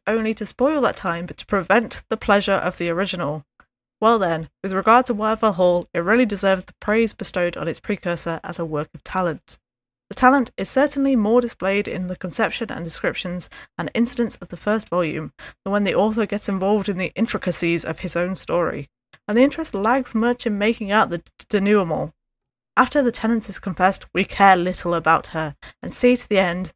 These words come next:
through all her dutiful perfections, not forgetting the rather dubious moral of a pseudo-widow forming a devoted attachment to another man while her pro-,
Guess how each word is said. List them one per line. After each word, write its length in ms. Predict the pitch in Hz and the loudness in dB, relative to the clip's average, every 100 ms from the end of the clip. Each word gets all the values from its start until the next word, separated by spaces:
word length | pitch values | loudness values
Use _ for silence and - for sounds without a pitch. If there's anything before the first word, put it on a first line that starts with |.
| - | -8
through 140 | 190 | -8
all 240 | - 214 226 | -2 -2 0
her 100 | 196 | -2
dutiful 460 | - 214 - 233 | -4 -4 -4 -8
perfections, 640 | 220 202 185 - 190 185 - _ - _ | -8 -8 -8 -8 -10 -10 -12 _ -20 _
not 120 | 233 | -4
forgetting 400 | 247 226 220 214 | -2 -2 -2 -4
the 100 | 185 | -2
rather 280 | 170 175 180 - | 0 -2 -4 -4
dubious 500 | 208 214 170 160 - | -2 0 0 -2 -2
moral 320 | 175 151 151 | 0 0 0
of 120 | - 165 | -2 -2
a 60 | |
pseudo-widow 800 | 170 - 226 185 175 202 123 143 - | -2 0 2 2 2 0 -2 -4 -4
forming 240 | 202 190 | -4 -4
a 20 | 180 | -6
devoted 400 | 175 190 254 208 | -4 -4 -4 -8
attachment 500 | - 262 269 185 - | -2 -2 -2 -8 -8
to 60 | |
another 220 | 165 175 208 | -4 -2 2
man 260 | 214 190 | 0 0
while 140 | 165 156 | -2 -4
her 140 | 175 | -8
pro-, 260 | - 175 | -8 -10